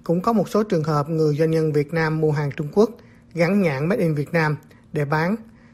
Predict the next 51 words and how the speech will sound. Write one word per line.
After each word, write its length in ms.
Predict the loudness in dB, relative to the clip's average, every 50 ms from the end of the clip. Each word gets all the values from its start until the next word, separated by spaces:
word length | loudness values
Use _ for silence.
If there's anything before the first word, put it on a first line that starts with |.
| -14 -4 0
thì 140 | 0 2
đó 220 | 2 2 2 2 2
là 100 | 0 0
các 280 | -2 -2 -4 -2 0
cá 100 | 0 2
nhân 260 | 2 4 4 2 2 2
gian 140 | 2 4
lận, 280 | 4 2 2 0 -4 -6 -10 -14 -20 -20 -20 -20 -20 -20 -6
không 240 | -2 0 0 0 2
thuộc 240 | 2 2 0 2 2
buộc 160 | 0 -2 -2 -2 -4
tội 260 | -4 -4 -4 -4 -4 -2
cho 280 | 0 0 0 0 -2
cả 220 | -4 -6 -6 -4 -2
một 140 | -2 -4 -4 -6
chính 140 | -6 -6 -4
phủ 160 | -2 -2 0
được." 280 | 2 0 0 0 -4 -12 -20 -20 -20 -20 _ _
Trong 180 | 4 4 4 4
cuộc 120 | 4 4
họp 200 | 4 4 2 4
báo 180 | 4 4 4 6
ngày 200 | 4 4 4 6
hai 140 | 6 6 6
mươi 180 | 6 6 6
tháng 140 | 4 2 2
sáu 220 | 2 2 2 2 4
của 140 | 4 4
Bộ 140 | 4 6 6
Ngoại 180 | 6 4 4 4
giao, 280 | 4 4 4 4 2 0 -6 -14 _ _ _ _ 2
trả 140 | 4 4
lời 240 | 6 6 6 4 4
câu 160 | 4 4 4
hỏi 220 | 4 4 2 2 2
của 140 | 2 2 2
phóng 180 | 2 4 6
viên 160 | 6 6 6
nước 180 | 6 4 4 4
ngoài 280 | 4 4 4 4 2 2
về 200 | 4 4 4 4
biện 220 | 4 4 4 4
pháp 220 | 2 2 0 2
của 100 | 2 4
Việt 160 | 4 4 4 4
Nam 260 | 4 4 4 4 4
trước 260 | 4 2 0 2 2
thông 160 | 2 2 2
tin 280 | 2 4 4 6 6 6
cho 160 | 4 4 4
rằng 240 | 4 2 2 0